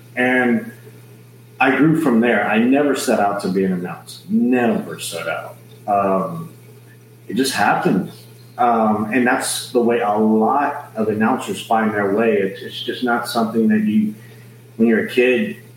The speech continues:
I mean, I can't speak for the other announcers, but it's, it's such a few and far between job.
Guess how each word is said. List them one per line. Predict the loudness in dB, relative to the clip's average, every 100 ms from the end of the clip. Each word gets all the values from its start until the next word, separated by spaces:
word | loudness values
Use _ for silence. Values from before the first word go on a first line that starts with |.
| -12
I | -4
mean, | -2
I | 0
can't | 0 0
speak | 0 0
for | 2
the | 4
other | 4 4
announcers, | 2 2 0 -4 -2
but | 0 0 -2 -10
it's, | -14 -8
it's | -8 -4
such | -4 0 0 0 -4 -4 -4
a | -6 -6
few | 2 2 2
and | 0
far | 0 2
between | -2 0 2 2 2
job. | 0 2 2 0 -4